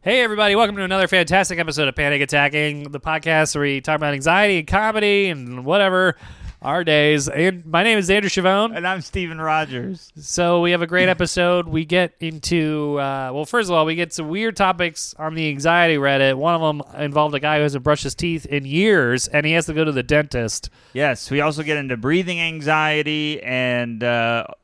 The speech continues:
Speaker 2: that's the all the Reddit topics that we get into.
Speaker 1: Yeah, and we get into a listener-submitted topic of how do you s-, do stand-up when you have anxiety?
Speaker 2: Yes.
Speaker 1: And we kinda break it down a roadmap. <laughs>
Speaker 2: Yeah, we did pretty good. Uh, hopefully they, they, uh, take our advice.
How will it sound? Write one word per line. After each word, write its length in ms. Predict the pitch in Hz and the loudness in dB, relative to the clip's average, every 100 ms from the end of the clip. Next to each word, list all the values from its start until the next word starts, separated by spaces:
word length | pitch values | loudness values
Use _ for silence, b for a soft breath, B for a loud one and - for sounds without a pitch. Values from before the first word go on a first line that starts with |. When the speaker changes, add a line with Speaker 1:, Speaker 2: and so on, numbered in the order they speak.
| _ _ - | _ _ -6
Speaker 2:
that's 220 | 139 - | -6 -6
the 300 | 139 135 131 | -8 -8 -4
all 180 | 139 151 | 0 0
the 100 | 135 | 0
Reddit 280 | 131 127 - | -4 -4 -8
topics 460 | 95 98 107 98 | -8 -8 -10 -14
that 100 | 110 | -12
we 100 | 101 | -12
get 140 | 98 98 | -12 -12
into. 340 | 95 101 98 98 | -12 -14 -12 0
Speaker 1:
Yeah, 240 | 147 143 | 2 4
and 100 | 139 | 4
we 80 | 151 | 2
get 160 | 156 | 2
into 240 | 143 151 143 | 0 -2 0
a 40 | |
listener-submitted 720 | 143 170 165 151 156 185 185 151 | 2 0 0 0 2 4 4 4
topic 420 | 156 151 165 156 | 2 2 0 2
of 180 | 143 131 | 0 2
how 200 | 156 190 | 2 2
do 60 | |
you 140 | 170 151 | 2 2
s-, 280 | 135 - - | 0 -8 -6
do 260 | - 240 269 | 4 8 8
stand-up 720 | - - 208 240 175 143 151 | 4 -4 -2 -2 -2 0 0
when 160 | 151 160 | 0 0
you 100 | 170 | 0
have 120 | 170 | 0
anxiety? 800 | 165 151 196 240 180 110 95 - b b | 0 2 4 4 2 0 -8 -14 b b
Speaker 2:
Yes. 180 | 127 131 | 0 2
Speaker 1:
And 80 | 208 | 2
we 80 | 185 | 2
kinda 240 | 233 240 | 0 0
break 260 | - 170 175 | 0 -2 -4
it 120 | 156 | 0
down 240 | 160 175 | 2 4
a 40 | 151 | 6
roadmap. 520 | 151 240 170 117 123 - | 6 6 4 0 -2 -10
<laughs> 100 | - | -4
Speaker 2:
Yeah, 140 | 165 208 | 2 2
we 80 | 185 | 2
did 160 | 190 | 0
pretty 180 | 214 185 | 0 -2
good. 420 | 156 185 160 117 | 0 2 2 0
Uh, 420 | 117 117 113 113 - _ - | -2 0 0 -2 -6 _ -10
hopefully 340 | 113 143 156 135 | -8 -6 -6 -2
they, 200 | 120 120 - 85 | -2 -4 -12 -10
they, 320 | 120 113 113 | -6 -4 -2
uh, 280 | 107 104 101 - _ | -2 -4 -6 -14 _
take 180 | 131 135 | -8 -4
our 140 | 123 | -2
advice. 560 | 110 104 131 110 - | -2 -2 -2 -4 -8